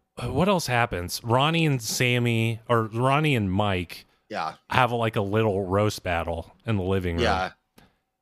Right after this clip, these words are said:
Speaker 1: And Ronnie starts it out with saying, "M-, Mike, you can't have your cake and eat it too." Which, is he calling Mike fat,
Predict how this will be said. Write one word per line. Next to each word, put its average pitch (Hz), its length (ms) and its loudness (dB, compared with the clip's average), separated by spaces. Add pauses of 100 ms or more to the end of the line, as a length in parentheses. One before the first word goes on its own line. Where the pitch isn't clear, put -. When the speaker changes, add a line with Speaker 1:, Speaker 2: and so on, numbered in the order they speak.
(340)
Speaker 1:
And 110 420 2 (160)
Ronnie 147 380 2
starts - 400 0
it 110 80 0
out 120 260 2
with 110 140 0
saying, 104 560 0 (580)
"M-, 110 260 -2
Mike, 117 460 0
you 101 100 -2
can't 120 280 0
have 113 160 0
your 92 140 -2
cake 107 340 0
and 95 100 0
eat 98 160 0
it 87 160 -4
too." 98 400 0 (1160)
Which, 107 360 -2
is 110 100 -2
he 107 80 0
calling 127 500 0 (720)
Mike 117 180 0
fat, 120 500 0